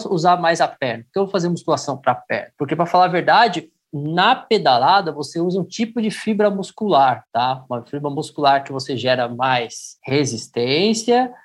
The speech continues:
você gera mais, é, oxigenação, né? Então, a fibra muscular é pra isso. Só que ela não consegue, você não consegue,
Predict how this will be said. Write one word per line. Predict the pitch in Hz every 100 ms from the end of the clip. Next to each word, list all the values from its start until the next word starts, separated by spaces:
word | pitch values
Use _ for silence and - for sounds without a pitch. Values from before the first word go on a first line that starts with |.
| -
você | 139 135 160 135
gera | 131 143 131 123 - -
mais, | 135 143 147 143 135 117 113 - - -
é, | 123 117
oxigenação, | 139 143 - 135 139 135 117 - 131 131 175 208 262 277 _ -
né? | 135 156
Então, | 190 139 175 208
a | 202
fibra | 214 208
muscular | 196 175 180 196
é |
pra | 202 247 254
isso. | 190 143 - _
Só | _ 170
que | 165
ela | 208 208
não | 214
consegue, | 247 262 220 - 170 156 151
você | 143 156 185
não | 220
consegue, | 226 254 - - 160 131 127